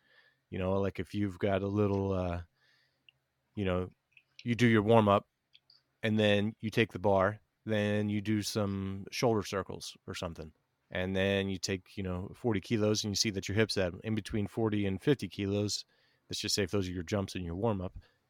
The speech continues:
then you do a little calf stretch. So you kinda mix it in there a little bit as needed, but you just, you just trim a lot of the fat. You just get what you do, get rid of what you don't need. Um, and I think that would be more than enough.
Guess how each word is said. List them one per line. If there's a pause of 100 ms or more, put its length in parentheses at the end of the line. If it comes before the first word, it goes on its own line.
(320)
then
you
do
a
little
calf
stretch.
So
you
kinda
mix
it
in
there
a
little
bit
as
needed, (640)
but
you
just, (800)
you
just
trim
a
lot
of
the
fat. (120)
You
just
get
what
you
do, (220)
get
rid
of
what
you
don't
need. (640)
Um, (1700)
and
I
think
that
would
be
more
than
enough.